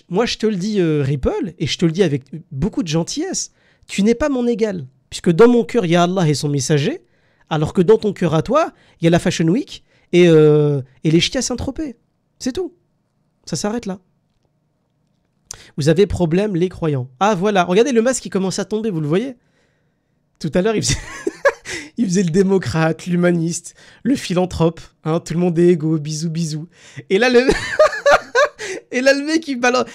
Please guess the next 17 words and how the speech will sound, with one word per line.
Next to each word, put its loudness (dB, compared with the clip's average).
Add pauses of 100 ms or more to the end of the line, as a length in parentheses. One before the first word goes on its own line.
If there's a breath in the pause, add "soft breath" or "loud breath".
(220 loud breath)
il 2
a 10
jeté 0
son 0
masque, -2
il -8
m'écrit : « -6
Ah, -6
de -4
toute -12
façon, -4
vous -4
avez 0
des 0
problèmes, 0
les -4
croyants. » -6